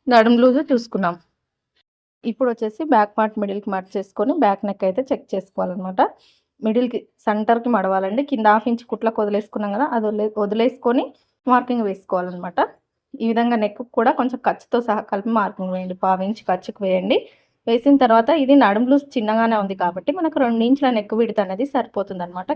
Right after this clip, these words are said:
కింద వచ్చేసి రెండున్నర ఇంచులు పెట్టేసుకొని ఈ విధంగా బాక్స్ షేప్ ఇచ్చేసి నెక్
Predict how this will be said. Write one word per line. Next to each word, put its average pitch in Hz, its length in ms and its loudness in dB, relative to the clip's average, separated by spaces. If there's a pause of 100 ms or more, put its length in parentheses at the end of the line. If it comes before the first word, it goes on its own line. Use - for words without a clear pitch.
కింద 262 240 2
వచ్చేసి 247 400 -4
రెండున్నర 202 460 -2
ఇంచులు 196 280 -6
పెట్టేసుకొని 220 560 -6 (580)
ఈ 226 140 -2
విధంగా 208 380 4
బాక్స్ 185 260 0 (100)
షేప్ 220 240 -4
ఇచ్చేసి 190 360 -6 (1080)
నెక్ 208 240 -2